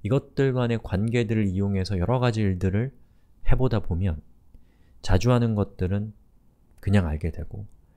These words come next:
자주 하지 않는 것들은 잊어버리게 되면서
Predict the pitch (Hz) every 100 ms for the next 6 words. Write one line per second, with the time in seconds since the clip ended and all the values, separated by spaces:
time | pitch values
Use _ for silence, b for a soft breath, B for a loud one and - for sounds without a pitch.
0 | b - - 101 107 98 82 85 90 85
1 | - - 90 101 - - 85 101 87 85
2 | 85 - 85 85 78 87